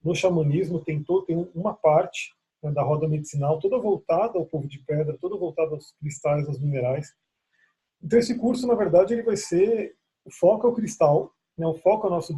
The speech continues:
desenvolvimento, mas ele vai trazer várias outras coisas, várias linhas de conhecimento que vão, é, enriquecendo tudo isso. Agora vamos entrar no cristal em si. Então, o que, que são os cristais?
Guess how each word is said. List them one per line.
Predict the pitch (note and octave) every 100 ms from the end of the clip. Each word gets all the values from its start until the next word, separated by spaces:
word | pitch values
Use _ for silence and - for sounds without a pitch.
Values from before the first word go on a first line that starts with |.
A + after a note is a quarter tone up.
| D3
desenvolvimento, | C3+ D#3 D#3 D#3 D#3+ C#3+ E3 - - _ -
mas | E3+ F3 G#3+
ele | A3 G#3
vai | F#3
trazer | F#3 G3 F3 E3+
várias | C#3+ C#3+ E3+ F3
outras | E3+ F3 F3
coisas, | - D3 D3 D#3+ - -
várias | D#3 D#3 D#3
linhas | D#3+ D#3
de | -
conhecimento | - D3+ D#3 D3 D3+
que | -
vão, | E3+ D3 D3 F3+ _ _ _ D#3
é, | C3+ C3 B2 A#2+ A2+ _ -
enriquecendo | D3+ E3 E3+ F3+ E3+ E3+
tudo | D#3+ F#3 E3
isso. | - - _ _ _ _ _ _ _
Agora | F#3 A#3 B3
vamos | C4
entrar | A3+ G#3 A3+
no | A3+
cristal | A#3 - G#3 A3+
em | A#3
si. | - F3 D3 _ _ _ _ _ _ _ _ _ _ _
Então, | C#3+ - F3+
o |
que, | -
que | -
são | - C4
os | -
cristais? | - D3 - B2 A2+ - - -